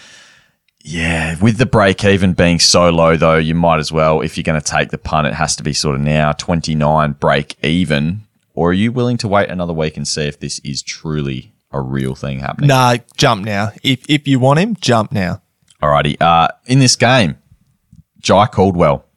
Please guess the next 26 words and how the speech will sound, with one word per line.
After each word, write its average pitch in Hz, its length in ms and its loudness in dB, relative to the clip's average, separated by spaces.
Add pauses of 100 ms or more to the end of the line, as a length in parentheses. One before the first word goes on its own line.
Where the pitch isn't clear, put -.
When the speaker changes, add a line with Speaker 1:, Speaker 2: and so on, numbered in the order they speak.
(100)
Speaker 1:
as - 140 -2
well, 76 320 0 (100)
dropping 85 300 -4
the 76 60 -4
ton. 73 340 -4
So 80 200 0
what 98 140 0
are - 20 4
your 107 100 2
thoughts 92 240 -2
on 76 100 0
him? 85 180 2
He's 104 200 2
a 180 60 2
little 160 160 0
bit 107 100 0
more 92 160 2
expensive. 78 480 -4
He's 78 200 -2
over 92 220 2
a 82 40 -2
hundred 80 280 -6
thousand 76 320 -2
dollars 71 280 -6
more 71 200 -2
expensive. 76 580 -4